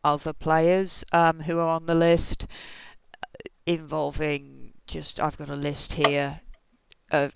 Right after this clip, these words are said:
everybody from Monaco, P S G, Real Madrid, and Caen.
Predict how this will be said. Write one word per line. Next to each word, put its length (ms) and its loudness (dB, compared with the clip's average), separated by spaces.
everybody 520 0
from 460 -8
Monaco, 880 4
P 200 2
S 160 0
G, 500 -2
Real 320 6
Madrid, 640 -6
and 260 -16
Caen. 420 -8